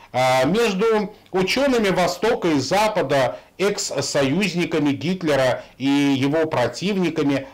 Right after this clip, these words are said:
возник спор. В конце концов, компромисс был найден. Арийскую семью народов стали называть индоевропейской,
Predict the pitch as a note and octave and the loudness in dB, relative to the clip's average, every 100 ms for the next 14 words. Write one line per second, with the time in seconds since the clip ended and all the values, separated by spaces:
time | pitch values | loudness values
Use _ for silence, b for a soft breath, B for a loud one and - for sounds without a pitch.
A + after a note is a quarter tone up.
0 | - C3 B2+ D#3 - - - G3 - - | -4 -2 0 -2 -6 -8 -2 0 0 -2
1 | - _ _ B B B - D#3 D#3 C4+ | -10 _ _ B B B -8 -2 -2 0
2 | D4 A#3+ F#3+ B3+ C4 G3+ F3+ E3+ D3+ E3+ | 0 0 0 0 0 -2 -2 0 0 2
3 | G3 C#3 E3+ E3+ E3+ D3+ G#2+ F#2 F2 D#2+ | -2 -2 0 0 2 2 0 -2 -10 -12
4 | - B B B - D#3 A#3+ C#4 C#4 - | -20 B B B 0 2 2 2 0 0
5 | D#3+ C#3 B2 - - E3+ E3 D3+ D#3 C#3 | 2 2 0 -8 -6 -2 -2 0 0 0
6 | A#2+ - B2 B2+ F3 C4+ B3 A#3 A#3 B | -2 -4 0 2 2 2 2 0 -2 B
7 | - - E3 G3+ G3 G3 C#3 C3 A#2+ B2 | -16 -4 0 2 2 0 0 0 0 0
8 | D#3+ E3+ - B B E3+ F3+ D#3+ D#3+ D#3 | 2 0 -4 B B -2 0 0 2 2
9 | D3+ C#3 A#2+ G2+ - - D2+ | 0 0 -2 -2 -6 -10 -14